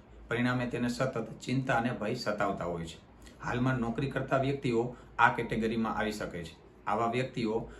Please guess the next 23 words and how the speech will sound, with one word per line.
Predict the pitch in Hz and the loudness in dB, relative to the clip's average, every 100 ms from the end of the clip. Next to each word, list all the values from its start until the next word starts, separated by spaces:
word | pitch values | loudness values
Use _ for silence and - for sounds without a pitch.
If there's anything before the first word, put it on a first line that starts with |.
| - - | -18 0
કામ | - 147 147 | 4 6 6
દરમિયાન | 123 110 98 87 - - - - | 4 2 0 -4 -8 -20 -14 -4
પોતાના | 117 127 131 117 | -2 2 2 2
મળમૂત્ર | 107 123 127 127 - | 2 2 2 -2 -2
જેવા | 123 123 127 | -2 0 0
અને | - 123 95 - | 0 -2 -4 -4
ભૂખ | 117 123 - | -4 -2 0
તરસ | 131 120 | -2 0
જેવા | 117 110 | 0 0
વેગોને | 95 101 107 | 0 -2 -2
સતત | - 95 135 113 | -2 -2 -4 -4
ધારણ | 101 113 101 | -4 -4 -2
કરતા | 95 - 85 | -2 -2 -4
હોય | 85 82 | -4 -6
છે. | - - - - | -10 -18 -20 -6
પરિણામે | 120 123 123 120 | 0 2 2 0
તે | 120 | -2
ઘણા | - 110 | -2 0
બધા | 110 107 95 | 0 0 0
રોગોનો | 90 92 127 | -2 -2 0
ભોગ | - 107 117 | 0 0 -2
બને | 90 87 80 | -2 -2 -4
છે. | 80 - | -6 -12